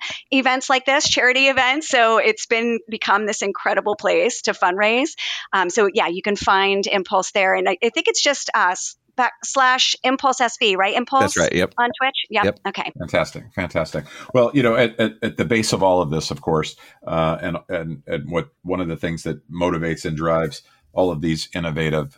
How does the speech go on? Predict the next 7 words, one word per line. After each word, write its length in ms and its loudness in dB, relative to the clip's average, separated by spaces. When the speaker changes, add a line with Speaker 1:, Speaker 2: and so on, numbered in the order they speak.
Speaker 3:
uh, 260 -4
and, 300 -8
and 260 -10
compassionate 680 -4
ideas 500 -2
is 400 -2
the, 300 -6